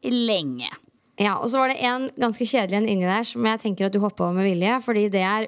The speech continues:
Speaker 2: reimbursement for qualified exercise professionals. Policy changes that would allow exercise professionals to bill insurance more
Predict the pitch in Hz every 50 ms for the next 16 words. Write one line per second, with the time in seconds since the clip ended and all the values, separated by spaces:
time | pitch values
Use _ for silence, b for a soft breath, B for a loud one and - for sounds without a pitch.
0 | - - 202 190 185 190 202 202 208 214 226 - - 214 214 220 208 185 208 196
1 | 185 185 180 - - - 226 226 226 - - 226 226 - - - 208 190 185 185
2 | 185 - 233 226 220 214 - 196 - - - 214 208 - - 226 214 208 - -
3 | 247 226 - 226 202 - - 240 247 269 269 - - - B B B B B B
4 | B - - - 226 214 208 202 214 220 - - 247 226 - - - 247 233 226
5 | 226 214 - 262 262 240 - 233 220 - 220 226 226 226 233 226 220 208 196 190
6 | 202 214 214 - 202 - - - - 208 202 - - 220 208 202 - - 220 -
7 | - 202 185 - - 220 214 202 - 226 202 185 180 214 208 208 220 233 240 -
8 | 214 220 208 - - - 214 190 190 190 202 220 208 - 214 202 196 208